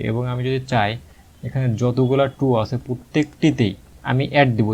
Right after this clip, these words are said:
সেক্ষেত্রে আমি replace all দিলে প্রত্যেকটি টুই আমার অ্যাড হয়ে যাবে।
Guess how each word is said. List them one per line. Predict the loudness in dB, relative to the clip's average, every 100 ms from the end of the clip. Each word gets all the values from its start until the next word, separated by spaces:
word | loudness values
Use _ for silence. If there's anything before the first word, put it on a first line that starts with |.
| -2
সেক্ষেত্রে | -2 -2 -2 -2
আমি | -2 0
replace | -2 -2 -2 -2 -2
all | -2 0
দিলে | 0 -2 -2
প্রত্যেকটি | -6 -4 -6 -4 -6 -6 -2
টুই | 0 0 -4 -10
আমার | -4 0
অ্যাড | 0 0 -2
হয়ে | -4
যাবে। | -4